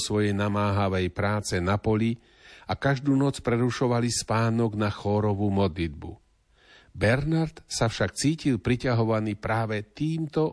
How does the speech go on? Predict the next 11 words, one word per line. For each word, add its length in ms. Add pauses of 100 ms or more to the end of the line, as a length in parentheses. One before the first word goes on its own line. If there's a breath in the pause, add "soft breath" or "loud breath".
osamelým 640
miestom. 560 (1200 loud breath)
Keď 160
sa 160
jeho 240
rodní 280
bratia 400
dozvedeli 680
o 120
Bernardovom 800
pláne, 560